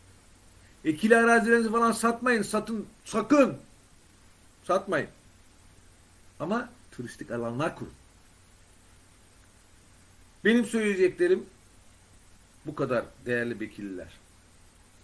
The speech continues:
Ben her zaman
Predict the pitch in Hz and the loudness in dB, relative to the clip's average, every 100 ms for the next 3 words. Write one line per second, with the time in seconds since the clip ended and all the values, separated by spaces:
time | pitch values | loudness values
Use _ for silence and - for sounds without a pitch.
0 | - - - - 104 139 156 - - - | -20 -20 -20 -20 -2 -2 -2 -8 -20 -20
1 | - - - - - - - - - - | -20 -20 -20 -20 -20 -20 -20 -20 -16 -2
2 | 156 156 135 123 139 | 0 0 0 -4 -6